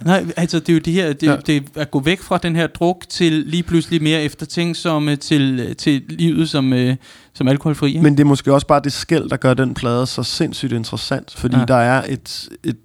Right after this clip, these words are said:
Speaker 2: kvantespring fra Inkarneret, som også var en god plade, men fra Inkarneret til Cassiopeia, der sker der bare vanvittigt meget for ham, synes jeg. Så det er
Speaker 1: Mm.
Speaker 2: nok, det er nok min, øh,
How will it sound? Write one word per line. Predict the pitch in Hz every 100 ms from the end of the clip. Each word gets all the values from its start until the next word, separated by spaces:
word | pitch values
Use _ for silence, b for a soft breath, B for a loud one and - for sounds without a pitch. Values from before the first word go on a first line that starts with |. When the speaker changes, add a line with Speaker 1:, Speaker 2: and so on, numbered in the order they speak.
| - -
Speaker 2:
kvantespring | - - 139 143 175 - - 117 -
fra | - - 113 131
Inkarneret, | 120 - 127 147 - 139
som | 131
også | 123 139
var | 131
en |
god | 127 120
plade, | 123 117 120
men | 120 113 B B B B B
fra | - 139 -
Inkarneret | 147 131 139 156 156 143
til | - 151 147 131
Cassiopeia, | 131 120 - 113 113
der | 123
sker | - - -
der | 110
bare | 104 117 113 110
vanvittigt | 143 156 151 127 113 104
meget | 85 104
for | - 110
ham, | 104
synes | 107 107 113
jeg. | -
Så | 117
det | 147
er |
Speaker 1:
Mm. | 139
Speaker 2:
nok, | 120 -
det | 131
er |
nok | 120 117
min, | 117 120 117
øh, | 110